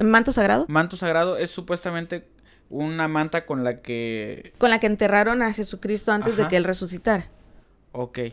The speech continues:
Speaker 2: ¿Y qué es lo que se intenta comprobar o qué es?
Speaker 1: Que la sangre
Speaker 2: Ajá.
Speaker 1: o el, porque tiene manchas de sangre y tiene aparte grabado el reflejo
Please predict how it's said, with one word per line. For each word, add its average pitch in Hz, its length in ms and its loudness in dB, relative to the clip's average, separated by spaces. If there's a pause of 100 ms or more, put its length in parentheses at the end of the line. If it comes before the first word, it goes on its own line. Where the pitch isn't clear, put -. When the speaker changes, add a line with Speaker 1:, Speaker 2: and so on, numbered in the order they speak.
(200)
Speaker 2:
¿Y 143 160 -2
qué 160 260 2
es 165 100 -2
lo 170 140 -2
que 143 120 -4
se 135 140 -4
intenta 143 560 -2
comprobar 127 580 0
o 127 80 -4
qué 135 120 -10
es? - 40 -10
Speaker 1:
Que 226 120 8
la 240 180 6
sangre 277 640 4 (160)
Speaker 2:
Ajá. - 240 -12
Speaker 1:
o 196 320 2
el, 202 480 0 (500)
porque 220 220 -4
tiene 233 300 0
manchas 254 380 0
de 226 100 -2
sangre 226 480 0
y 220 80 -4
tiene 214 260 -4
aparte 233 600 -2
grabado 202 500 0
el 240 120 0
reflejo 208 580 -6